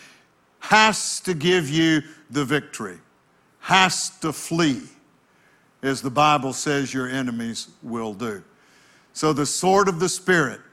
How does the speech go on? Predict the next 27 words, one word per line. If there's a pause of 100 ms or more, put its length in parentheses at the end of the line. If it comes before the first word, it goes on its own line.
(1300)
is
always
going
to
be (480)
your
one
way
of
whittling
down
enemy
opposition, (580)
getting
that
mountain
cast
into
the
sea, (1600)
putting
that
word
in
your
mouth. (720)
Now,